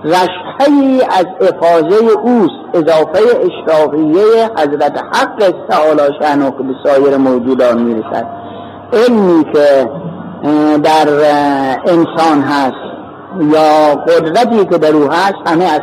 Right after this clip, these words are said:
حق است تعالی شأنه، از خودش که هیچ ندارد. ماهیات از خودشون عدم هستند. ما عدم هاییم، هستی ها نما، تو وجود مطلق و هستی ما. یعنی ماهیت در مرحله ذاتش نه عدم دارد به اصطلاح حکما و نه وجود.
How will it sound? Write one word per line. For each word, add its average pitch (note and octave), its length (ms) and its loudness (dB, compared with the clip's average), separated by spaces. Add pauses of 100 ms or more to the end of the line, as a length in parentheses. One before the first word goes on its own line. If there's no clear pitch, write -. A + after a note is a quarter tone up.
(120)
حق - 240 -4
است F3 200 -4
تعالی C3+ 420 2
شأنه، B2 220 -2
از A#2 200 -4 (140)
خودش F3+ 220 2 (140)
که D#3+ 60 0
هیچ E3+ 180 2 (120)
ندارد. F#3 500 2 (880)
ماهیات D3+ 760 2 (100)
از D3+ 60 -2 (140)
خودشون A3 420 2 (140)
عدم A3 300 2
هستند. C#3+ 600 -2
ما D#3 340 2
عدم D3+ 260 0
هاییم، D#3 600 2
هستی C#3 560 -2
ها C#3 140 2
نما، G#3 680 2 (100)
تو G3+ 60 0
وجود F#3+ 480 2
مطلق F3+ 480 0
و A3 60 2
هستی D#3+ 500 0
ما. B2+ 200 -2 (360)
یعنی B3 180 4
ماهیت G3+ 600 2
در F3+ 180 2
مرحله F3 640 2
ذاتش E3+ 360 2 (120)
نه A3 280 0
عدم B3+ 340 2
دارد A#3+ 480 2
به A3+ 60 2
اصطلاح G#3 720 0
حکما G#3 500 0
و G3+ 80 2
نه A3 160 2
وجود. F#3+ 440 2